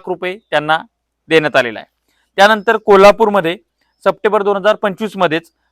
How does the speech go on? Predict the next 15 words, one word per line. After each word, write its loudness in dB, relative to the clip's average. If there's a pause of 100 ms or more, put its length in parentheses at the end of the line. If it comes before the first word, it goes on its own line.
(220)
पाच 6
हजार 2
आठशे 0
साठ 0
शेतकरी -4
बाधित 2
आहेत. 2 (420)
एक 0
हजार 4 (320)
सहाशे 4
शहाण्णव 0 (280)
क्षेत्र 0
बाधित 2
आहे 0 (400)
आणि 0